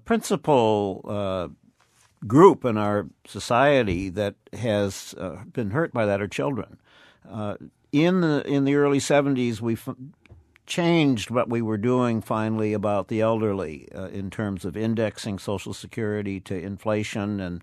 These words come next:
uh, the effect of Medicare, the S S I, uh, for the, which is, uh, supplementary social insurance. And, uh, so now the elderly are the, are the least poor group in the society.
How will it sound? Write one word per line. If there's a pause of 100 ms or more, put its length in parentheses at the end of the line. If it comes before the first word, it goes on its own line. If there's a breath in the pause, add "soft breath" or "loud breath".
(400 soft breath)
uh,
the
effect
of
Medicare,
the (400)
S
S
I, (360 soft breath)
uh,
for
the,
which
is,
uh, (120)
supplementary (140)
social
insurance.
And, (300)
uh, (120)
so
now
the
elderly
are
the,
are
the
least
poor
group
in
the
society.